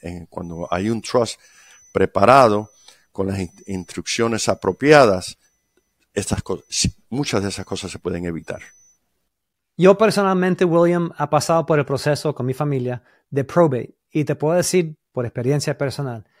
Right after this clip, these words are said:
Speaker 2: el costo fue más de treinta mil dólares en el proceso para tratar de ejecutar los deseos, ¿no? De lo que estaba, eh, había un trust, pero había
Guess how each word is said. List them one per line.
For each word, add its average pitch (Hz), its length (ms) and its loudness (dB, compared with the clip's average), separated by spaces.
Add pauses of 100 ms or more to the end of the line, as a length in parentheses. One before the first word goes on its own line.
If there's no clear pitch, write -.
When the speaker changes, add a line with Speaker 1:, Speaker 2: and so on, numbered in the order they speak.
(220)
Speaker 2:
el 156 160 -4
costo 180 300 0
fue - 300 0
más 151 320 -2
de 147 160 -2
treinta 151 480 -2
mil 170 260 0
dólares 131 640 -4 (640)
en 127 240 -8
el 120 160 -6
proceso 170 640 -4
para 127 340 -4
tratar 127 340 -6
de 156 100 0
ejecutar 135 640 -4 (460)
los 143 180 2
deseos, 143 760 -2 (260)
¿no? 139 280 -4
De 139 180 -6
lo 131 100 -2
que 127 100 -6
estaba, 143 520 0 (400)
eh, 123 520 -6
había 143 360 0
un 190 100 0
trust, 165 320 -2
pero 139 140 -2
había 147 340 0